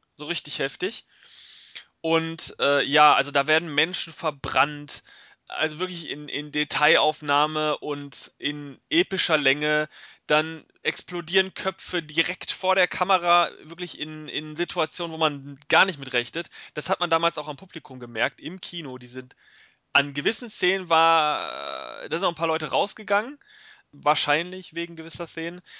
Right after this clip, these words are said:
Aber ich kann mich noch an eine sehr prominente Kopfexplosionsszene erinnern, wo das ganze Publikum schon einmal ordentlich nach hinten gefahren ist. Im Kino wirkt er wahrscheinlich auch noch mal ein bisschen anders als zu Hause, je nachdem, welche, äh, Soundanlage man hat und so weiter. Aber der Film ist gewalttätig und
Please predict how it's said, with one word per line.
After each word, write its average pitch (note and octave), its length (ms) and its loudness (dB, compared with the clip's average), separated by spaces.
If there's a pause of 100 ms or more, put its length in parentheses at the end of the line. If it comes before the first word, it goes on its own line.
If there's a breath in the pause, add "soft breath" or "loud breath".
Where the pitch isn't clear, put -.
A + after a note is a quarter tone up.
(120)
Aber D3+ 240 2
ich - 100 -2
kann F#3 140 0
mich F#3 100 -6
noch F3 140 -4
an C3+ 100 0
eine D#3+ 180 -2
sehr E3 140 0
prominente E3 460 -6
Kopfexplosionsszene F3+ 1200 -2
erinnern, D3+ 560 0
wo D#3 60 -2
das D3 180 4
ganze E3 220 -4
Publikum D#3+ 420 -8
schon - 220 -8
einmal C3+ 320 0
ordentlich C3+ 420 0
nach C3+ 80 -2
hinten C3 240 -2
gefahren A2 380 -2
ist. - 240 -10 (880 loud breath)
Im D3 140 -12
Kino F3 280 0
wirkt E3+ 160 2
er D#3 80 6
wahrscheinlich D3 340 4
auch D3+ 60 2
noch D3+ 80 -2
mal C#3+ 60 -2
ein C3+ 40 -4
bisschen D3 240 -4
anders D3+ 260 -4
als B2+ 240 -6
zu C#3+ 120 -4
Hause, G3 300 2
je E3 100 0
nachdem, D#3 240 -4
welche, C#3 280 0
äh, D2+ 280 -8
Soundanlage D3 600 2
man C#3+ 200 -6
hat D3 160 -2
und C#3 120 -14
so C3+ 120 -4
weiter. C#3 340 2 (640 loud breath)
Aber D3+ 340 4
der D3 120 -2
Film F#3+ 360 -2
ist E3 260 -8
gewalttätig C#3 520 -2
und C3+ 140 -16